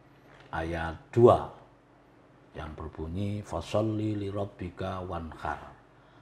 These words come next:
Maka sholatlah hari raya, gitu. Karena aku,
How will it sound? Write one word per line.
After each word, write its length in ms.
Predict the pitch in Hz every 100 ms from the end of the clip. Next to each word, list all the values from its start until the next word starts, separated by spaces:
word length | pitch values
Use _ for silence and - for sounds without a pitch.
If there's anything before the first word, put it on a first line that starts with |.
| - -
Maka 600 | 85 - 95 90 85 78 - - - - - -
sholatlah 800 | - - 98 113 120 - 107 104 107 - - -
hari 260 | - 90 92
raya, 460 | 101 113 98 85 - - -
gitu. 180 | 73 - - - - - - - - -
Karena 480 | - 85 78 80 87
aku, 420 | 85 - 135 180